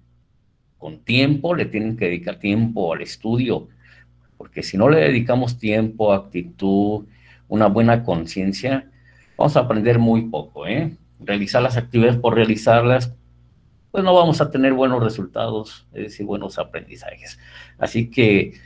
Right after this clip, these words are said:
siempre, siempre hay que estudiar con buenas actitudes, una buena metodología, la que tengan ustedes, cómo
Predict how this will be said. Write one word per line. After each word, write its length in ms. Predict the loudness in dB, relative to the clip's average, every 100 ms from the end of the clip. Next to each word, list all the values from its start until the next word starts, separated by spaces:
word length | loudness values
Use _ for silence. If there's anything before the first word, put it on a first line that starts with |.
| -10
siempre, 580 | 0 2 4 2 0
siempre 560 | 2 2 2 2 0 0
hay 180 | 2 2
que 140 | 2
estudiar 520 | 0 0 0 2 0 -4 _ _ _ _ _ _
con 180 | -8 -4
buenas 320 | 0 0 0
actitudes, 920 | -2 -8 -18 -4 0 2 0 -4 -12 _ -10
una 200 | -6 -4
buena 360 | 0 0 2
metodología, 880 | 0 -2 -6 -8 -8 -8 -4 -2 -2
la 160 | -6 -8
que 100 | -8
tengan 340 | -6 -4 -4
ustedes, 720 | -8 -10 -2 -2 0 -2 -4 -16 -20 -20 -20 _ -2
cómo 500 | 2 4 4 2